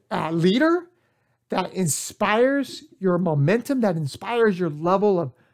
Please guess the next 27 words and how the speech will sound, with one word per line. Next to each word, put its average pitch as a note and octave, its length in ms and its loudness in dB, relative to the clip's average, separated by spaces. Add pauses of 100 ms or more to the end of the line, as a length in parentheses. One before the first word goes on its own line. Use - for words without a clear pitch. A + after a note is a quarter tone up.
(360)
meaning A#3 460 4
and E3 120 0
spirituality, G#3 1040 2 (760)
and, F#3+ 440 0 (300)
and F#3 260 -2 (360)
reduces G#3+ 680 0
the F3+ 100 0
level F#3 300 2
of F3 80 -2
control F#3 560 0
over G#3+ 260 2
you, C#4+ 320 -2 (920)
that C#4 360 0
is A3 220 -2
going A#3 400 2
to A#3+ 460 -8
raise C#4 580 0
you F#3 300 2 (440)
monumentous A3+ 1200 -2 (240)
to A#3+ 160 0
reach G#3+ 640 -2 (200)
your F3 240 2
goals. F3+ 640 0 (320)
That's B3 240 -6
why B3+ 140 4
that A3 160 -2
inspiration A3 960 -4